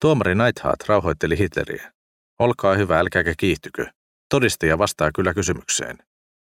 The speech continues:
"Olenko minä muka valehtelija?", Hitler toisti uhkaavasti elehtien.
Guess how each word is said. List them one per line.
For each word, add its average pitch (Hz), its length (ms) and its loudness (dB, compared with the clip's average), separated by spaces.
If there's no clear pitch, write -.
"Olenko 117 380 2
minä 104 220 2
muka 98 260 0
valehtelija?", 82 600 -2
Hitler 90 320 0
toisti 101 280 0
uhkaavasti 87 560 0
elehtien. - 480 -4